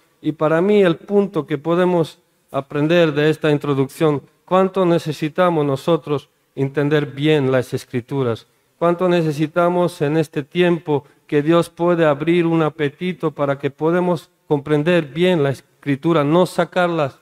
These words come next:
de su contexto, no cogerla sin disciplina, sin un orden, sino tener este apetito de investigar con precisión, tener esta claridad, ¿qué es lo que quiere decir el pasaje? Yo creo que lo necesitamos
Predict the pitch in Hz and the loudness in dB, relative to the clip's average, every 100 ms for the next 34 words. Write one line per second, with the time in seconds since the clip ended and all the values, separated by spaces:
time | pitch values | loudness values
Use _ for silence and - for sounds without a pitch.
0 | _ _ - 143 - 175 156 139 143 180 | _ _ -4 -4 -4 -4 -2 -4 -2 -4
1 | - - - 107 - _ _ - 160 180 | -4 -12 -12 -12 -16 _ _ -2 0 2
2 | 185 175 185 185 180 160 - - _ - | 0 0 0 2 2 0 -4 -18 _ -20
3 | - 190 170 160 - 147 - 170 185 151 | -2 0 2 0 0 -6 -4 0 0 0
4 | 131 165 165 160 165 180 151 139 - 143 | -2 0 2 4 2 2 0 -4 -2 -2
5 | 143 160 175 190 196 185 185 160 160 147 | -2 0 2 4 2 2 0 0 -2 -2
6 | 202 196 151 139 151 151 147 139 - 147 | -4 -2 -4 -2 0 0 0 -2 -4 -2
7 | 180 175 131 - 143 - 156 - 156 - | 0 2 0 -2 -4 2 0 0 -6 -2
8 | 208 202 127 107 _ _ _ _ _ _ | 0 2 0 -6 _ _ _ _ _ _
9 | - 165 202 202 196 180 - 165 160 170 | -2 2 4 2 2 -4 0 0 2 2
10 | 190 139 _ _ - 226 220 208 220 - | 2 -2 _ _ 2 4 4 2 -2 0
11 | 208 185 165 - 180 160 147 151 - 180 | 2 2 0 -2 -2 -2 -2 -6 -4 -6
12 | - _ _ _ _ _ 160 190 196 208 | -8 _ _ _ _ _ -4 -2 0 0
13 | 202 170 165 156 147 143 135 - 180 175 | 2 2 4 2 0 -4 -6 -2 0 2
14 | 147 | -2